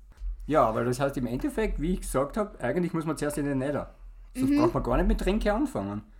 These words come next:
Speaker 1: Wobei, man könnte ihn von einer Hexe, könnte man noch einen Trank kriegen. Hexentropfen, weißt du, was Hexentropfen für, für Tränke?
Speaker 2: Heilung, Feuerresistenz,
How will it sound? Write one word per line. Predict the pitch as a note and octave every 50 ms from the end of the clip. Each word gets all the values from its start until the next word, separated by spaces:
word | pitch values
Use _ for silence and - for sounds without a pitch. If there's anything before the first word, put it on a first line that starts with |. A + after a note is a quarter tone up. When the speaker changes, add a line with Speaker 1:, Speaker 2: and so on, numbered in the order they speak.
| - - - - -
Speaker 1:
Wobei, | D#3 F3 F3 - D3 C3+
man | C3+ C3
könnte | C3+ C#3 C#3 C#3+ -
ihn | C3+ B2
von | B2 B2
einer | A#2+ A#2+ A#2+ A#2+
Hexe, | C3 C3 B2 B2+ - - D3
könnte | - - C3 C3 C3 C#3+
man | B2 B2 A#2 A2+
noch | A2+ A2 -
einen | A2+ A2 G#2+ G#2+ G#2+
Trank | - - G2+ G2+ F#2 - -
kriegen. | - - G#2+ G2+ F#2 F#2 F2+ - - - - - - - - - -
Hexentropfen, | - A#2+ B2 - - - C3 B2+ B2+ B2+ B2 - - B2 B2 - - - B2+ B2+ B2+ B2
weißt | A#2 A2+ A2+ -
du, | D3
was | C#3+ C#3+ -
Hexentropfen | C3 C3 - F3 E3 D3 D#3 E3+ - G#3+
für, | F3 F#3+ F#3
für | E3+ - - - - F#3+ F3 D#3+
Tränke? | - - - D#3 E3 F3 E3+ F#3+ F#3+ F#3+ - - - - - - - - - - - - - - - -
Speaker 2:
Heilung, | A#3+ B3 B3+ C4 C4 C4 B3+ B3 A#3+ A#3+ A#3+ A#3+ A#3+ A#3+ A#3+ A#3+ B3 - - - - - - - - - - - -
Feuerresistenz, | - - - B3 A#3+ A#3+ A#3+ A#3+ A#3 A#3 A#3 A3+ A3 A3+ A3 - - - A3+ A3 A3+ A3 - - - - -